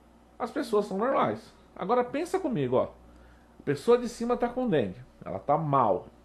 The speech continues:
O pernilongo vai, ó, e pica essa pessoa. Se o pernilongo, gente, picar essa pessoa, ele não vai sugar o sangue da pessoa,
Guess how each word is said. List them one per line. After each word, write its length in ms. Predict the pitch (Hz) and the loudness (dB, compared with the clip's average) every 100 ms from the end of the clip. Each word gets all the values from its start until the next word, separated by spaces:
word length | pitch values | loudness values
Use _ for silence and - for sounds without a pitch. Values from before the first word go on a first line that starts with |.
| - - - - - - _ _ - | -20 -20 -20 -20 -20 -20 _ _ -8
O 100 | 107 | -4
pernilongo 720 | 127 131 131 120 120 139 156 | 0 0 0 0 0 0 0
vai, 520 | 117 120 113 135 202 | 4 6 8 8 8
ó, 200 | 175 104 - - - | 6 4 -4 -20 -16
e 80 | 117 | -12
pica 480 | 117 147 - 147 - - | -4 -2 4 2 2 0
essa 440 | 160 233 285 320 | 2 2 -2 -4
pessoa. 500 | 311 320 - 107 98 - - - - - - - - - - - - | -4 -6 -2 -2 -2 -8 -20 -20 -20 -20 -20 -20 -20 -20 -20 -20 -20
Se 540 | - - - - 233 330 | -20 -20 -18 -6 6 8
o 120 | 415 | 10
pernilongo, 680 | 277 233 226 151 143 120 110 | 8 2 2 4 4 2 -2
gente, 300 | 104 95 - - - | -4 -8 -12 -14 -10
picar 360 | 120 123 110 | 0 2 4
essa 300 | 131 160 110 | 4 0 -4
pessoa, 500 | - 95 - 147 - - - - - - _ _ - | -10 -8 0 2 0 -8 -20 -20 -20 -20 _ _ -2
ele 280 | 208 208 185 | 2 4 4
não 200 | 165 131 | 0 2
vai 180 | 120 113 | 2 2
sugar 340 | - 104 101 | -2 -4 -2
o 40 | 95 | -2
sangue 360 | - 104 98 | -4 -6 -6
da 100 | 92 | -8
pessoa, 480 | 98 92 196 131 | -8 -2 2 2